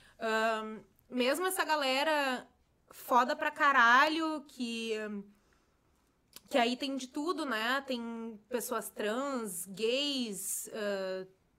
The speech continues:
não binários, mulheres e homens gordos, ah, gamers. Todo mundo ainda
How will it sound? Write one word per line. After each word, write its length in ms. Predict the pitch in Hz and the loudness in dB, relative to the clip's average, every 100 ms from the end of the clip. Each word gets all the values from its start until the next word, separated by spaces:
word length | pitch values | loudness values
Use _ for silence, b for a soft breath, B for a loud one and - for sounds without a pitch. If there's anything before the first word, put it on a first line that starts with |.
| 185 | -10
não 260 | 208 208 202 | -4 -2 0
binários, 880 | 214 208 196 262 294 254 233 214 202 | -2 0 4 6 4 2 -2 -4 -6
mulheres 500 | 220 220 226 240 214 | -4 0 0 -2 -4
e 60 | 220 | -4
homens 280 | 214 214 | -2 -6
gordos, 920 | 190 208 240 302 311 233 233 214 202 - b b b b - | -2 2 4 4 2 0 -2 -2 -2 -8 b b b b -6
ah, 220 | 208 196 | -4 -4
gamers. 960 | 165 247 269 339 311 247 214 208 - b b b b _ _ | 2 6 6 4 -2 -4 -4 -6 -10 b b b b _ _
Todo 280 | - 294 392 | -8 -2 -2
mundo 260 | 480 440 415 | 0 -2 -2
ainda 560 | 359 339 349 320 277 | -2 -2 -2 -2 -4